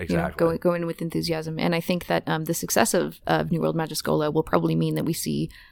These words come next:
Speaker 1: a lot more larps like that in that
Speaker 2: Right.
Speaker 1: style, uh, and of, of that quality, um, here in North America, which is very exciting. And I hope that you get to go to samurai school or,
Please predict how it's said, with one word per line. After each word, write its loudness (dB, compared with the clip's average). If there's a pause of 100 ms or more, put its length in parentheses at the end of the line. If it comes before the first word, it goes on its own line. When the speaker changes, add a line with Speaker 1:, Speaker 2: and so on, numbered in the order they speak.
(160)
Speaker 1:
a 6
lot 10
more 4
larps 0
like -2
that 2
in 2
that 0
Speaker 2:
Right. -2
Speaker 1:
style, 2 (200)
uh, 2
and 0
of, 0
of 0
that -2
quality, -2 (220)
um, -4
here -2
in 0
North -2
America, -2 (360)
which -4
is 2
very 4
exciting. 0 (300)
And 4
I -2
hope -2
that 4
you 0
get 2
to -4
go 2
to -2
samurai 0
school -6
or, -2